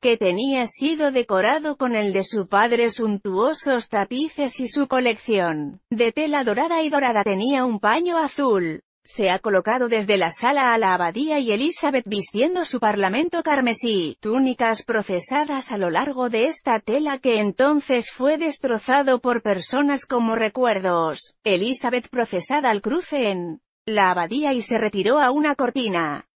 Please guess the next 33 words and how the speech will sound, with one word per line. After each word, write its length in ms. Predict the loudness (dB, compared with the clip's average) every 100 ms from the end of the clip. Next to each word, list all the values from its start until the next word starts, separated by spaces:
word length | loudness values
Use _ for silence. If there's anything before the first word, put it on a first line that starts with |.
| -10
recinto 600 | -2 -2 0 2 2 2
para 240 | 2 2 2
cambiar. 400 | 0 2 2 2
Ella 320 | 2 0 -2
fue 260 | 0 2 4
entonces 560 | 4 2 2 2 2
dirigida 560 | 0 -4 -4 -2 -2 -2
por 200 | 0 2
Aaron 360 | 2 2 0
Pensamiento 800 | 2 0 0 0 0 0 2 2
Oval. 400 | 4 2 0 -6 0
El 200 | 2 2
obispo 520 | 0 -2 -4 -4 -2
de 140 | -2
Carlisle 540 | 0 0 2 2 0 -4
sube 380 | -4 -2 0 2
al 100 | 0
escenario 600 | 0 0 2 2 2 0
donde 260 | 0 0
la 140 | 0 2
proclamó 440 | 0 2 2 2
reina 460 | 0 0 0 0 0
en 80 | 0
cada 300 | 2 2 2
una 240 | 2 0
de 100 | 2
las 220 | 2 0
cuatro 400 | 0 0 2 0
esquinas, 640 | 0 0 0 2 2 0 -2
pidiendo 560 | -2 0 2 4 4
a 80 | 4
la 120 | 2
congregación 760 | 0 0 -2 -4 -4 -6 -6